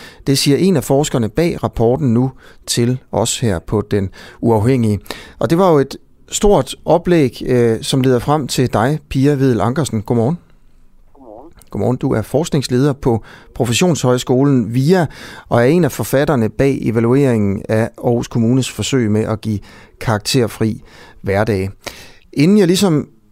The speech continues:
Speaker 1: begynder at spørge mere ind til, hvad, øh, rådmanden skriver i forordet, og hvad I egentlig konkluderer, vil du så prøve at fortælle, hvad det var, I, øh, hvad det, hvad det var, det her projekt gik ud på?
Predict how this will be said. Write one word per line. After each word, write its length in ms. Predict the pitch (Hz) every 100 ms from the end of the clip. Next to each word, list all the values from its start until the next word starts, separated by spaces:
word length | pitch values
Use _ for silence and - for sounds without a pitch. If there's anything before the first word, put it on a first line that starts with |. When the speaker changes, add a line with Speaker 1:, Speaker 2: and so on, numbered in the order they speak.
| _ _ _ _ - _ _ -
Speaker 1:
begynder 240 | 127 165
at 60 | 135
spørge 280 | - 131 127
mere 280 | 135 156
ind 200 | 139 156
til, 400 | - - 135 135 -
hvad, 360 | - 120 127 123 - - _ _ _ _ _ -
øh, 160 | 104 92
rådmanden 480 | 117 135 151 113 101
skriver 340 | - 127 101
i 60 | 90
forordet, 560 | 127 160 156 117 101
og 40 | 98
hvad 120 | 110
I 140 | 120
egentlig 240 | 123 113 101
konkluderer, 500 | 104 101 101 151 123
vil 80 | 101
du 60 |
så 120 | 160
prøve 180 | 151 190
at 60 | 185
fortælle, 340 | - 190 151 - - - -
hvad 220 | - 120 139
det 100 | 120
var, 340 | 135 151 147 -
I, 320 | 113 110 104
øh, 260 | 98 90 - - -
hvad 220 | - 127
det, 80 | 131
hvad 220 | 69 120
det 80 | 120
var, 80 | 123
det 140 | 139
her 80 | 127 - _ _ -
projekt 380 | - - 135 -
gik 160 | 123
ud 120 | 139 185
på? 220 | 120